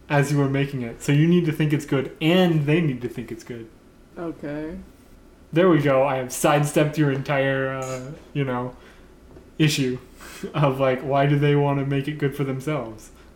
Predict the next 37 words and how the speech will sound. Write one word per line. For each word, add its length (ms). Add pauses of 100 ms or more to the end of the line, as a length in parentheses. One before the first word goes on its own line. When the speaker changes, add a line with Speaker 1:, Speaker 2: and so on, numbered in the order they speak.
(160)
Speaker 1:
Well, 120
because 240
otherwise 320
it 80
has 160
an 100
aura 380
of 120
suck 260
around 340
it. 140 (880)
Speaker 2:
Not 160
like, 220 (200)
I 80
wasn't 400
asking 480
for 180
a 100
sidestep. 640 (100)
I 80
was 120
just 180
asking 500
for 160
an 140
explanation. 720
Speaker 1:
Okay, 400
I've 160
given 260
you 100
a 60
sidestep. 680
Does 180
that 200
work? 300 (1040)
Speaker 2:
Close 260
enough, 220